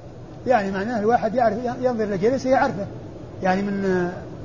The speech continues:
يعني حصل شيء من الضياء، وليس الضياء الكامل. ومعنى هذا أن الرسول صلى الله عليه وسلم كان يصليها بغلس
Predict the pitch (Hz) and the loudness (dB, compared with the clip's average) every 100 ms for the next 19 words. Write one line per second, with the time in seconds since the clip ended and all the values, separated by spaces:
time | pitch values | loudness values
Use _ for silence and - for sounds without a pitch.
0 | - - - - - 254 214 202 - 285 | -12 -12 -10 -10 -4 2 4 4 2 4
1 | 240 226 226 247 208 196 175 185 190 131 | 4 6 6 6 4 2 6 6 6 2
2 | - - - - - - 240 330 285 247 | -6 -12 -12 -12 -12 2 6 6 6 4
3 | 226 233 208 196 240 220 180 170 - - | 6 6 6 4 4 4 2 -2 -8 -12
4 | - - - - - 208 247 220 196 208 | -12 -12 -14 -10 0 2 4 4 4 4
5 | 240 202 226 262 254 214 208 196 262 196 | 4 6 6 6 0 -2 0 0 -2 -2
6 | 208 196 185 240 214 185 202 240 208 196 | -2 -2 0 0 2 0 0 2 2 2
7 | 185 196 185 165 - | 4 4 4 2 -2